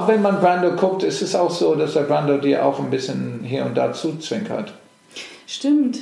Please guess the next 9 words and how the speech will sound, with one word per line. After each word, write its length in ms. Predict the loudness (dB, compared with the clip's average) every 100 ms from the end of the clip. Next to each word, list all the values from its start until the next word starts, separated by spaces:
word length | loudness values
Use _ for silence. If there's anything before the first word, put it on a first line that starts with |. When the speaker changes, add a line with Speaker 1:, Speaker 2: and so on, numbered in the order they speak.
| -12
Speaker 2:
das 200 | -14 -6
hatte 160 | -6 -6
ich 100 | -6
mal 180 | -6 -4
das 160 | -8 -8
Thema 340 | -8 -8 -8
in 140 | -8
irgendeinem 480 | -8 -6 -6 -6 -10 -12
Schauspielworkshop. 920 | -14 -14 -8 -6 -4 -6 -8 -2